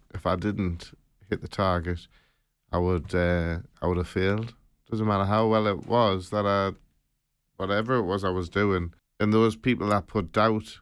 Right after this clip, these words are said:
or try to put a, a plant a seed of doubt to say something wasn't possible, that's the other driver. I, I have this, well, it's an imaginary little voice that I keep hearing,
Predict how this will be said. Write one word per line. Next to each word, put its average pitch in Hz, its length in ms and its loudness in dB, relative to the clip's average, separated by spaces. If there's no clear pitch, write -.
or 95 220 -6
try 104 260 2
to - 100 -6
put 98 220 -4
a, 95 300 -2
a - 160 -10
plant 107 320 -2
a - 40 -4
seed 101 300 0
of 92 120 0
doubt 101 340 0
to - 100 -8
say 98 300 0
something 92 460 -4
wasn't 87 300 -2
possible, 95 520 -2
that's 92 260 -6
the 92 160 0
other 95 160 0
driver. 104 520 0
I, 92 320 0
I 101 120 0
have 107 280 4
this, 101 380 -6
well, 80 360 -4
it's - 160 -8
an 107 100 2
imaginary 104 640 2
little 98 260 -4
voice 107 400 0
that 95 180 0
I 95 80 2
keep 95 320 -4
hearing, 95 640 -2